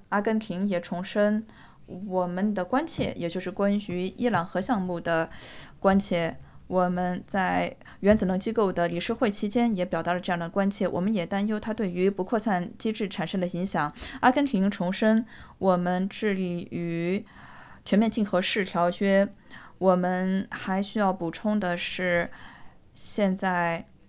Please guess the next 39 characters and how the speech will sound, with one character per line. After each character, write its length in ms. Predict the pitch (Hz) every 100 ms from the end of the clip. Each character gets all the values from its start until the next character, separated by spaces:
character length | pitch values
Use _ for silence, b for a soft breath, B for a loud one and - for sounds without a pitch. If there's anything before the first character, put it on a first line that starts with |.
| - -
的 160 | - 175
情 220 | 175 202
况 160 | 214 196
非 100 | 220
常 160 | 220
的 60 | 220
负 280 | - 277 202
面， 460 | 175 170 170 160 - B B B B B - -
也 280 | - 190 180
就 220 | 180 185
是 640 | 175 - 175 180 175 170 -
在 320 | 190 180 175
最 140 | 196
近 140 | 190 185
几 120 | 175
年 380 | 170 170 180 196
裁 240 | - 175
军 160 | 180 220
领 220 | 190 160
域， 100 | 185
我 140 | 175
们 200 | 170 214
也 120 | 214 190
谴 340 | - 165 156
责 240 | 175 180 202 B B
俄 160 | 185
国 160 | 202 180
入 160 | 185 190
侵 180 | 202 202
乌 80 | 214
克 100 | 196
兰， 240 | 170 180
敦 180 | 214 220
促 400 | 220 196 170 -
俄 220 | - 180 185
国 380 | 175 170 185 - B B B B B
要 440 | - 175 170 170 - - b b b b - - - - - - - - - - -
停 340 | - - 190 247
止 500 | - 170 170 170